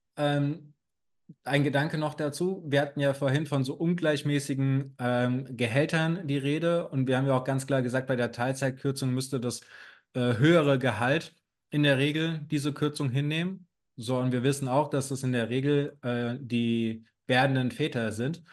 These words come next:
Und wenn die sagen, die haben da keine Lust drauf, das Ganze zu machen oder das geht nicht oder wie auch immer, was, äh, für Aussagen da kommen,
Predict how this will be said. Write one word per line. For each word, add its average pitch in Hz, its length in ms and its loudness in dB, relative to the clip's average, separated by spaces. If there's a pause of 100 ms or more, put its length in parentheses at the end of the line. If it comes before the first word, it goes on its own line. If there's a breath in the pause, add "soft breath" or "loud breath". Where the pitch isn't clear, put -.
(360 loud breath)
Und 135 140 4
wenn 135 180 4
die 139 140 4
sagen, 131 300 0
die 127 120 -4
haben 135 120 -2
da 131 100 0
keine 127 240 -2
Lust 151 280 -4
drauf, 117 380 -4 (580)
das 131 220 0
Ganze 123 260 -2
zu 120 140 -4
machen 120 400 0
oder 120 180 0
das 117 220 -2
geht 147 320 2
nicht 170 280 0
oder 120 220 -2
wie 123 120 2
auch 113 120 -4
immer, 147 280 0
was, 135 260 -2
äh, 131 360 -4
für 127 180 -6
Aussagen 135 680 -4
da 127 220 -4
kommen, 143 440 -4